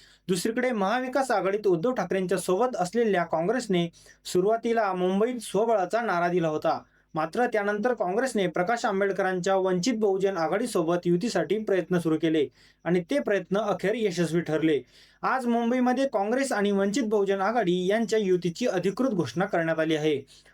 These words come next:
दोन्ही पक्ष मुंबई महानगरपालिकेची निवडणूक एकत्र लढवणार, यावर शिक्कामोर्तब झालं आहे.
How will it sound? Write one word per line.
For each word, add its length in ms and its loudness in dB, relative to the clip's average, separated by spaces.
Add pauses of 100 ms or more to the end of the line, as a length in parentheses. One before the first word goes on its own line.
(140)
दोन्ही 260 2
पक्ष 320 -2
मुंबई 440 2
महानगरपालिकेची 840 0
निवडणूक 420 2
एकत्र 380 0
लढवणार, 400 0
यावर 400 2
शिक्कामोर्तब 680 -2
झालं 240 -2
आहे. 240 2